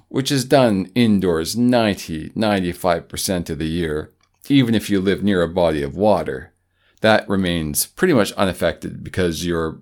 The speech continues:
you're swi-, you're swimming inside anyway. But let's just say the, the, the rain gear has all been pulled out by now. It's all dusted off, and we are ready.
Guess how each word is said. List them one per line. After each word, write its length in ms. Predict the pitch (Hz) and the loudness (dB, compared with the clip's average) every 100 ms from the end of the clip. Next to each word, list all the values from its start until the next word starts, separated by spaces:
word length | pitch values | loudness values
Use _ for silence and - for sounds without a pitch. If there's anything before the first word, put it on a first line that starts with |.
| - | -8
you're 140 | 92 | -6
swi-, 280 | 90 110 - | -2 -2 -2
you're 80 | 98 | -4
swimming 340 | - 131 110 104 | 0 2 4 4
inside 460 | 98 - 90 85 | 2 0 0 -2
anyway. 560 | 101 82 73 - - _ _ _ - _ - - - - | -2 -4 -10 -14 -18 _ _ _ -20 _ -20 -20 -12 -2
But 120 | 113 | 4
let's 200 | 139 139 | 4 4
just 180 | 123 - | 2 2
say 400 | 101 71 - _ _ _ _ - | 2 0 -6 _ _ _ _ -2
the, 220 | 90 - | -2 -2
the, 200 | 50 50 _ | -8 -16 _
the 160 | 95 98 | -4 -2
rain 500 | 92 117 135 139 139 | 2 4 6 6 4
gear 420 | 127 131 127 127 | 4 4 4 0
has 260 | 110 90 80 | -2 -2 -2
all 580 | 90 107 123 135 139 139 | 0 4 6 4 2 0
been 240 | 143 139 | -2 0
pulled 340 | - 139 135 | 6 6 8
out 220 | 127 123 120 | 4 2 2
by 160 | 117 | 2
now. 400 | 107 104 104 110 | 2 2 2 0
It's 300 | 87 76 - | -4 -8 -4
all 440 | 92 104 117 113 - _ | 0 4 2 0 -8 _
dusted 440 | - 107 - - 104 | -2 0 -2 0 2
off, 560 | 87 90 87 - - _ _ _ _ - | 2 2 0 -4 -20 _ _ _ _ -14
and 360 | 73 73 78 | -10 -8 -4
we 460 | 95 101 104 107 110 - | 0 2 2 2 -4 -6
are 540 | 95 87 87 87 82 _ _ - | -2 0 2 0 -4 _ _ -14
ready. 640 | 73 76 90 90 71 65 | -8 -4 0 0 -2 -10